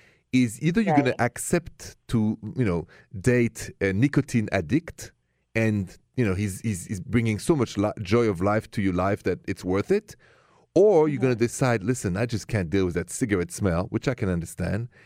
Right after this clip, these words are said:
Speaker 1: "and I'm not gonna date this guy anymore." Because telling him what to do doesn't work. Telling him, you know, how you're lying, it doesn't work.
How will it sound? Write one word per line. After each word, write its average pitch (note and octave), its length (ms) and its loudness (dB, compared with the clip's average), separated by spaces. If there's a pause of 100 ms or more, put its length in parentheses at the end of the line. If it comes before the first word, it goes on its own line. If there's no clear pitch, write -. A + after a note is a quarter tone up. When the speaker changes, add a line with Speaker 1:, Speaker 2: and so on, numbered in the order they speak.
(300)
Speaker 1:
"and G2+ 420 2
I'm G2+ 120 0
not F#2+ 120 2
gonna F2+ 120 0
date E2+ 240 -2
this F2 140 -4
guy E2+ 180 -2
anymore." D#2+ 440 -2
Because - 480 0 (400)
telling G3 220 4
him F3+ 120 2
what D#3 180 4
to C3+ 80 0
do A#2+ 180 4
doesn't G2 360 -2
work. D3+ 460 0 (300)
Telling C#3 240 2
him, A#2 240 -2
you G#2+ 80 -4
know, G2 80 0
how G2+ 100 0
you're F#2 160 0
lying, F#2+ 400 0
it B2+ 140 0
doesn't G2 260 0
work. A2 440 0